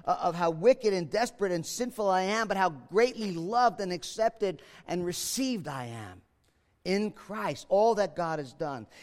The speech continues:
It is the work of God. Look at verse thirteen. "Being strengthened with all power according to" whose glorious might? His glorious might. "For all endurance, patience with joy."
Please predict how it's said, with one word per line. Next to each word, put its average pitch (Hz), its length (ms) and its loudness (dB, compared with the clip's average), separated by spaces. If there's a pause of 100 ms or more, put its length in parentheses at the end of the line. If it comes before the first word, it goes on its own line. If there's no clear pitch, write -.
It 240 80 2
is 269 100 4
the 233 100 0
work 226 280 4
of 196 100 -4
God. 247 240 4
Look 170 160 0
at 190 80 0
verse 202 220 -4
thirteen. 220 580 -4 (1040)
"Being 233 240 4
strengthened 269 800 2
with 190 140 2
all 233 300 6
power 214 560 8
according 226 440 4
to" 214 120 -6
whose 262 280 -2
glorious 123 420 0
might? 104 300 -10 (720)
His 330 320 6
glorious 135 540 0
might. 98 340 -14 (560)
"For - 140 -6
all 277 300 12
endurance, 240 440 8
patience 214 560 2
with 151 320 -2
joy." 131 400 -2